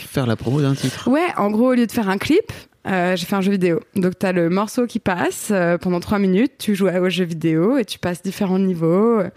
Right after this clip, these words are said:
Speaker 2: et à la fin, t'as un petit, euh, scoreboard avec, euh, les scores des gens et tout. Ouais, c'est assez mignon. Ouais, ouais.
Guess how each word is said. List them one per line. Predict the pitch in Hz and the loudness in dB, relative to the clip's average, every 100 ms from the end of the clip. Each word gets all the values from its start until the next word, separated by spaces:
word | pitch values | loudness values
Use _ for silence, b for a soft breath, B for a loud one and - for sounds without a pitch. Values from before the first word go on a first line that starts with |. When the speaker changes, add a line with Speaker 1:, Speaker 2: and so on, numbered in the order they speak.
| B B B B | B B B B
Speaker 2:
et | 175 | 0
à | 165 | 0
la | 165 | -2
fin, | 175 202 | 0 -2
t'as | 220 175 | 0 -2
un | 170 | -2
petit, | - - 190 | -6 -2 0
euh, | 170 | 0
scoreboard | - 220 196 190 185 214 226 185 | -2 -4 0 0 0 0 0 -2
avec, | 170 - | -4 -2
euh, | 202 185 | 0 2
les | 196 | 0
scores | 190 208 190 | 0 0 2
des | 202 | 0
gens | 190 180 208 | 0 0 2
et | 226 | 0
tout. | 208 202 | -4 0
Ouais, | 226 226 | 2 2
c'est | 185 185 | 0 -2
assez | 175 254 | -2 2
mignon. | 320 247 285 - _ - | 4 4 2 -4 _ -2
Ouais, | 240 | 0
ouais. | 262 285 294 | 2 2 0